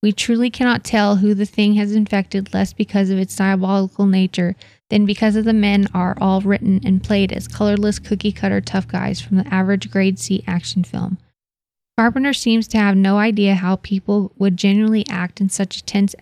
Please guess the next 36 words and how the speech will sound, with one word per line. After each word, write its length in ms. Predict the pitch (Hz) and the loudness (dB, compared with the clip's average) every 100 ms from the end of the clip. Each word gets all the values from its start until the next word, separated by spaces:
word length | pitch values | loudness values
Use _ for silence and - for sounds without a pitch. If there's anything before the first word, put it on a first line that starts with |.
| 180 | -8
situation, 760 | - 190 196 185 185 202 190 - _ _ - | -6 -4 0 0 0 -2 -6 -6 _ _ -2
and 140 | 214 | 2
there 120 | 214 | 2
is 120 | 214 202 | 2 2
no 200 | 208 226 | 2 0
camaraderie 640 | - 247 208 196 202 196 | 0 0 2 2 2 2
amongst 400 | 190 185 190 - | 4 4 2 0
the 60 | 190 | 0
men 200 | 190 185 | 2 2
at 120 | 180 | 0
all. 300 | - - 185 - _ _ - | -4 -6 -8 -12 _ _ -2
None 240 | 220 247 | 2 2
of 80 | 254 | 2
them 180 | 254 226 | 0 0
seem 280 | - 214 202 | 2 0 2
to 80 | |
be 100 | 202 | 0
friends 440 | 202 - 196 202 208 | 0 2 4 4 2
or 100 | 185 | 0
work 240 | 185 196 - | 0 0 0
well 180 | 190 196 | 2 2
together. 460 | 180 50 - - - _ _ _ | 0 -2 -6 -8 -10 _ _ _
They 140 | 214 | 2
are 100 | 208 | 4
all 240 | 208 220 233 | 4 4 2
a 60 | |
gaggle 540 | 202 196 190 196 208 185 | 0 0 0 0 0 0
of 100 | 185 | 2
lone 300 | 185 208 208 | 2 2 2
wolf 240 | 202 196 | 0 0
Marlboro 460 | 190 180 202 202 170 | 0 2 0 2 2
men, 360 | 170 - 190 185 - | 0 -2 -4 -6 -2
braving 460 | 196 214 214 220 208 | 2 2 2 2 2
the 100 | 196 | 0
great 380 | - 196 196 - | 0 0 0 2
unknown. 540 | 190 190 175 180 180 | 2 4 2 0 -4